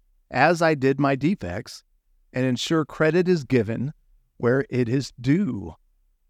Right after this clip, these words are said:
Am I willing to, day in and day out, be tested to see if I can remain emotionally stable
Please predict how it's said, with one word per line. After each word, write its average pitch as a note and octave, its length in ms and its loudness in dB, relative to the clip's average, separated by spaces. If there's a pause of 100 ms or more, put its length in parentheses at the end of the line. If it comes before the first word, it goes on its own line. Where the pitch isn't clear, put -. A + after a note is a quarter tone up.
(480)
Am C3+ 120 4
I C#3 140 4
willing E3+ 440 4
to, A2 220 -4
day C3 380 2
in G3 120 2
and F#3+ 140 0
day D3+ 220 2
out, A2+ 300 0
be A2 140 -2
tested C3+ 580 -4
to G#2+ 80 -10
see B2+ 260 -2
if C#3 120 -2
I A#2 140 0
can D#3 200 -2
remain A#2 380 -2
emotionally A2 600 0
stable G2 580 -2